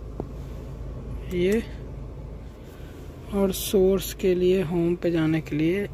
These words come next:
ये वाला कर देते हैं। तो ये हमारा हो गया है asset। अब हम आते हैं home screen पे,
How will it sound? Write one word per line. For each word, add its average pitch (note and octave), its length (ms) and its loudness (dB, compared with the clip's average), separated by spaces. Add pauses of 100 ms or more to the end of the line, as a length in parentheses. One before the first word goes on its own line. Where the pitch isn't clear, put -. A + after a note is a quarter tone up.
(140)
ये D3 200 2
वाला D3 220 -2
कर C#3+ 200 -2
देते C#3 320 -6
हैं। E3+ 240 -8 (2250)
तो G3+ 60 4
ये F#3 80 10
हमारा F3+ 360 6
हो E3+ 200 6
गया F3 160 6
है E3+ 80 4
asset। A3 300 2 (640)
अब F3 100 -6
हम E3+ 180 2
आते D#3+ 260 0
हैं F3+ 360 2 (1120)
home F3 240 6
screen F3 380 4
पे, G#3 220 2